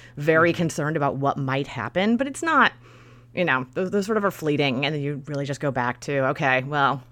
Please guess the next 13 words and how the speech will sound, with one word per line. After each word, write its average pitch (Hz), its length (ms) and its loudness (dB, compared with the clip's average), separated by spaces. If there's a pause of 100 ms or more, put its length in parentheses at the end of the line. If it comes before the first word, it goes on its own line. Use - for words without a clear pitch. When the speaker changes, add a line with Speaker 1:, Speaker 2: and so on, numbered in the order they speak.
(100)
Speaker 1:
we 156 80 -8
dealt 175 160 2
with 180 100 0
that 175 220 0
<laughs> - 80 -4
situation," 151 640 0 (380)
and 160 80 -2
then 151 80 0
everyone 135 280 0
moves 131 220 -4
on. 82 280 -4 (360)
So 180 320 8
I, 190 320 8